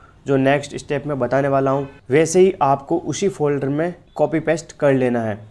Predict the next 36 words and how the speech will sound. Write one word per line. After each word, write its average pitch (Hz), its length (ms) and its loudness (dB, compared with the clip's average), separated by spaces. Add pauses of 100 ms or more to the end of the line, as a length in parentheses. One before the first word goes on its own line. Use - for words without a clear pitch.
(580)
अब 165 120 -2
चलते 175 320 2
हैं 170 80 2
हमारे 160 320 2
नेक्स्ट 139 500 -2
स्टेप 120 360 -6
में। 107 140 -6 (440)
अब 180 240 0
अगर 170 200 4
आपको 170 440 2 (120)
एफ़एम 151 300 0
WhatsApp 156 360 -4
की 165 120 -4
चैट 143 440 -2
को 147 160 -2
नॉर्मल 135 500 2
WhatsApp 156 360 0
में 151 160 -4
ट्रांसफ़र 120 400 -2
करना 131 300 -4
है, 127 160 -6 (100)
उसके 175 240 -2
लिए 185 160 2 (160)
आपको 135 440 -4 (460)
पहले 143 260 0 (100)
ऑफिशियल 147 400 -2
WhatsApp 139 340 -4
डाउनलोड 131 360 -2
कर 139 160 -2
लेना 147 240 0
है 143 220 -6 (200)
प्ले 139 140 0
स्टोर 143 260 -4
से। 143 260 -6 (300)
अब 170 140 2
आपको 180 320 4